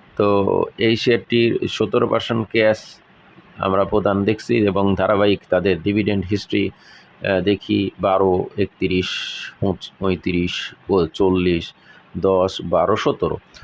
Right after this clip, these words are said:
কমে, কমে, বেশি থাকার পর আবার কিছুটা কমে আবার ইনক্রিজ করছে। তো এই আলিফ ইন্ডাস্ট্রিজ শেয়ারটির নেট অপারেটিং ক্যাশ ফ্লো যদি দেখি,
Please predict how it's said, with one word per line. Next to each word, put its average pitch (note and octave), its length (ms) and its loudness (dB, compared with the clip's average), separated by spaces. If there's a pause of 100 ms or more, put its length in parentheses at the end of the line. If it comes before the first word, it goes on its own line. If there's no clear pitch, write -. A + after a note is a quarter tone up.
(320)
কমে, G2+ 260 2
কমে, G2+ 500 2
বেশি G#2+ 380 0
থাকার - 280 -2
পর C#3+ 340 2
আবার F#2 240 2
কিছুটা G2+ 300 -6
কমে D3 300 0
আবার A2+ 260 2
ইনক্রিজ E2+ 360 -4
করছে। - 340 -10 (640)
তো G#2 180 2
এই G#2 320 2 (500)
আলিফ A#2 240 2
ইন্ডাস্ট্রিজ B2+ 420 0
শেয়ারটির G#2 640 0 (640)
নেট A#2+ 240 2
অপারেটিং C3 400 2
ক্যাশ A#2 280 0
ফ্লো C3 260 2
যদি G2 200 2
দেখি, A2+ 500 -2